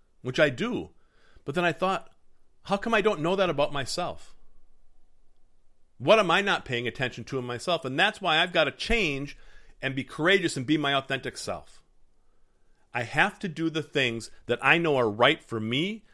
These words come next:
and that are right for my family, my friends, and all the people that I work with. So today, before I go, I want you to commit to something.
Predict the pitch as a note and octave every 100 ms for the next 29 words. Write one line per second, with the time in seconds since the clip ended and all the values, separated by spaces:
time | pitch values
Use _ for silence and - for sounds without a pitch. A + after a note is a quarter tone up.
0 | _ _ A#2+ B2 A2 A2 C3 E3 - B2+
1 | G2+ - C3+ D3+ F3 F3 A#2 - C#3 D3+
2 | C#3+ - D3+ G3 G3+ F#3+ F#3 E3+ G3 -
3 | - - - - - - - - - -
4 | _ - - - _ - - - _ -
5 | _ _ - - C#3+ D3 E3+ C#3 E2+ -
6 | - - - - _ _ - A2+ C3+ C#3+
7 | D3+ D#3+ G#2+ F#2+ - - - - - -
8 | - A2 C#3+ D#3 E3 D#3+ - D3 E3 -
9 | - G2 E2+ E2